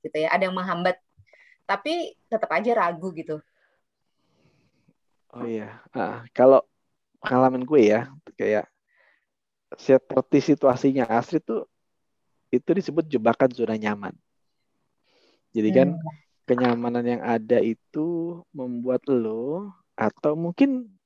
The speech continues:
Speaker 2: banyak dari kita, menjadi eg-, enggan gitu loh. Nggak mau untuk bergerak.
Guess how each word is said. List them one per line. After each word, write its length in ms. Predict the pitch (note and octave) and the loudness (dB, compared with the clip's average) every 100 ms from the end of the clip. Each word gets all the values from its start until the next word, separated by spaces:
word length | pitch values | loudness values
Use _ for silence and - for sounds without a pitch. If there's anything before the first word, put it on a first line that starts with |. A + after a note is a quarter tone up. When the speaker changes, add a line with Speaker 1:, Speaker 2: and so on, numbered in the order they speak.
| _ _ | _ _
Speaker 2:
banyak 220 | G3 G3+ | 2 4
dari 160 | G#3+ C#3+ | 4 4
kita, 540 | - D#3 - - - - D#3+ _ _ _ _ _ _ _ _ _ _ _ _ _ | 4 0 0 -8 -10 -20 -20 _ _ _ _ _ _ _ _ _ _ _ _ _
menjadi 600 | - C3 B2+ A#2+ D3 D#3+ - _ | -8 4 6 6 6 4 2 _
eg-, 240 | C#3 C#3 - | -4 -4 -8
enggan 380 | D3+ D3 D3 B2+ | -6 4 4 4
gitu 220 | A2+ G#2+ | 0 -2
loh. 160 | F2+ - _ _ - | -6 -10 _ _ -4
Nggak 220 | A2 - | 0 0
mau 300 | B2+ B2+ C#3+ - | 0 0 2 0
untuk 240 | G#2+ - - _ _ _ _ | -6 -10 -12 _ _ _ _
bergerak. 420 | - G#2+ A#2 G#2+ | -2 2 4 2